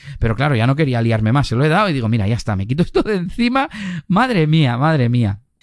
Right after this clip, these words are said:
Y os cuento ya sobre la mesa. Bueno, realmente me he adelantado, porque una de las cosas que tenía, mm,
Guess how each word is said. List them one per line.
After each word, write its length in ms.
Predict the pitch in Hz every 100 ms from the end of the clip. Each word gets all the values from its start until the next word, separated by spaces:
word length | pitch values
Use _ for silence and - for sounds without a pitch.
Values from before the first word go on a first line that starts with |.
| _ _
Y 140 | 160
os 100 | 180
cuento 260 | 190 233 220
ya 180 | 208 233
sobre 1080 | 233 208 165 156 156 151 143 143 139 147 -
la 200 | - 147
mesa. 480 | 220 226 120 78 127 _ _ _
Bueno, 200 | 156 180
realmente 360 | 151 170 180 175
me 80 | 175
he 40 |
adelantado, 600 | 175 160 151 175 156 -
porque 220 | - 117
una 100 | 139
de 40 | 139
las 120 | 127
cosas 160 | 139 -
que 120 | 127
tenía, 640 | 123 135 135 131 127 123
mm, 260 | 120 113